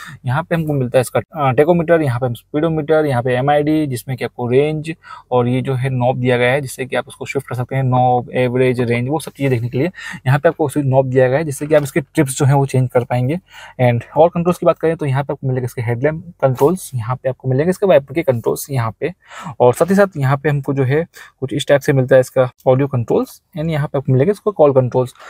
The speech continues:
अगर बात करें इसके स्टीयरिंग wheel के adjustment की, तो यहाँ पे आपको जो है tilt के लिए adjustment देखने के लिए मिल जाते हैं हमको, और साथ ही साथ अगर बात करें उसके जो wipers के throws की, तो यहाँ पे देखेंगे आप, तो यहाँ पे जो इसका wiper है काफ़ी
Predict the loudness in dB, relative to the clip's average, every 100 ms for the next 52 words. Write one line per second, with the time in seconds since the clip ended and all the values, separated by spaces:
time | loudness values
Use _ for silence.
0 | -12 -4 2 4 4 2 2 -2 0 -4
1 | -2 -2 0 -2 -2 -2 -2 -2 0 -2
2 | 0 2 2 2 2 2 2 0 0 0
3 | 0 0 0 0 0 2 0 -6 -4 -2
4 | -2 0 0 2 2 4 2 2 -2 -2
5 | -2 -4 -6 -6 -12 -20 -8 0 2 2
6 | 0 0 0 2 4 4 2 0 -4 -4
7 | -6 -6 -10 -4 0 2 2 -2 -2 -4
8 | 0 2 2 0 -8 -10 -18 -20 -12 -6
9 | -4 -2 -2 -4 -4 -2 -2 -4 -4 -2
10 | -2 -4 -8 -6 0 2 2 0 -2 -4
11 | -6 _ -20 -10 -6 -4 -2